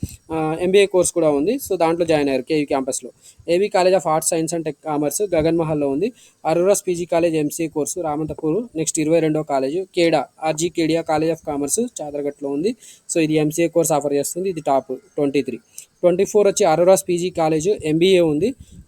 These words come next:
So, నెక్స్ట్ మనకి ఏవీ College of Arts, Science and Commerce గగన్ మహల్లో ఉంది. బీవీబీవీ, బీవీ భవన్స్ వివేకానంద కాలేజ్ of Science. So, ఇది సైనిక్పురిలో ఉంది, సికింద్రాబాద్ సరౌండింగ్స్‌లో ఉంటుంది కాబట్టి obviously మంచిగా ఉంటుందనే ఉద్దేశంతో జాయిన్ అయ్యారు.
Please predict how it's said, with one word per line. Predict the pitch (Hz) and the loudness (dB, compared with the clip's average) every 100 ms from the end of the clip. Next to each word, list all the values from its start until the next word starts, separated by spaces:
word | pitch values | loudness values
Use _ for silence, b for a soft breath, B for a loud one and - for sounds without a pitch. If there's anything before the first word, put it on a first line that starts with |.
| - | -4
So, | 165 165 | 0 0
నెక్స్ట్ | 170 - | 0 0
మనకి | 185 185 196 185 | 0 0 -4 -2
ఏవీ | 165 170 202 | -2 0 0
College | - 175 170 | 2 2 4
of | 180 | 2
Arts, | 165 - 156 160 - - | -2 -4 0 2 0 -2
Science | 170 160 170 | -2 -2 -2
and | 156 | -2
Commerce | 156 147 143 190 156 | -2 -2 -4 -4 -2
గగన్ | 147 160 | -2 -2
మహల్లో | 151 160 147 | -2 -2 -2
ఉంది. | 143 214 226 b b - | -2 -4 -8 b b -4
బీవీబీవీ, | 180 196 196 180 160 143 | -2 -2 -2 -2 -2 -2
బీవీ | 165 180 196 | -2 -2 0
భవన్స్ | 170 160 185 190 | 2 4 2 0
వివేకానంద | 170 160 170 175 170 175 | -2 0 0 0 0 -2
కాలేజ్ | 170 156 151 165 | 0 0 0 0
of | |
Science. | 160 160 147 135 233 269 B B - | -2 -2 -2 0 -2 -4 B B -8
So, | 185 | -4
ఇది | 175 | -2
సైనిక్పురిలో | 185 165 190 185 196 202 185 | 0 0 0 0 -2 0 2
ఉంది, | 165 208 | 0 -2
సికింద్రాబాద్ | 233 185 180 180 175 170 160 160 156 | -6 -6 -2 0 2 2 0 -2 -4
సరౌండింగ్స్‌లో | 160 156 165 175 175 | -2 0 0 -2 -4
ఉంటుంది | 160 160 | -4 -2
కాబట్టి | 160 165 | -4 -2
obviously | 156 160 160 165 | -2 -2 -4 -4
మంచిగా | 156 151 160 | -4 -4 -4
ఉంటుందనే | 156 151 156 | -4 -4 -4
ఉద్దేశంతో | 143 147 156 160 | -2 -4 -6 -6
జాయిన్ | 151 139 139 | -2 0 0
అయ్యారు. | 143 | 0